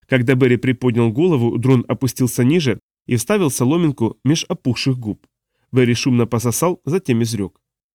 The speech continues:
«Я сейчас пройду замок чудовища». «Это старый приятель, друг семьи»,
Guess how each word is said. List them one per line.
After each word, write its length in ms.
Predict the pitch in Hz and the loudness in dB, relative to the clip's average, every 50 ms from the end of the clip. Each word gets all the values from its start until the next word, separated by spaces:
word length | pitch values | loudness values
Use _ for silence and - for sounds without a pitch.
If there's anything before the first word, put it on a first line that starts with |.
| _ _ - | _ _ -2
«Я 160 | 117 127 127 | 2 2 2
сейчас 340 | - 120 113 - 147 147 - | 2 0 0 0 0 0 0
пройду 300 | - 120 117 110 123 131 | 0 0 2 2 2 2
замок 320 | 110 123 120 117 117 113 | 2 2 2 2 0 0
чудовища». 640 | - 147 143 123 117 101 98 98 - - - 98 - - _ _ _ _ _ _ _ _ _ _ - | 0 -2 0 0 0 -2 -2 -4 -6 -8 -8 -10 -14 -18 _ _ _ _ _ _ _ _ _ _ -6
«Это 240 | 202 220 220 220 | -4 -2 -2 -2
старый 300 | - - - 202 190 196 | -2 -2 -2 -2 -2 -2
приятель, 440 | 180 196 190 175 123 107 - - 101 | -2 0 0 0 0 0 -2 -4 -6
друг 220 | 107 131 170 170 - | -4 -2 -2 -2 -2
семьи», 400 | - - 180 135 95 85 80 | -2 -2 0 0 -2 -2 -6